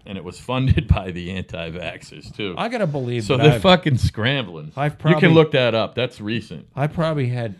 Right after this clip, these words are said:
Speaker 2: eggs with thimerosal on it
Speaker 1: Yeah.
Speaker 2: at some point in my life. And, I, you know, the fact is that a few years ago, there was, like, the first,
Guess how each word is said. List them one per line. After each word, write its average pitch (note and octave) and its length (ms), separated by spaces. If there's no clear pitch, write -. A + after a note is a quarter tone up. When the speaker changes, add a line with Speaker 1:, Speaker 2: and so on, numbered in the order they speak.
Speaker 2:
eggs A#2 360
with F2 220
thimerosal F#2+ 880
on F#2 260
it D2+ 80
Speaker 1:
Yeah. F2+ 220
Speaker 2:
at F#2 160
some A2 240
point G2+ 280
in E2+ 60
my E2+ 160
life. E2 260
And, A2+ 420
I, - 180
you F3 100
know, A#2 260
the A2+ 100
fact D#3+ 400
is D#3+ 220
that - 160
a A#2+ 40
few F3+ 220
years E3+ 340
ago, C3+ 300
there B2 100
was, A2+ 200
like, A2 160
the G#2+ 80
first, C#3 760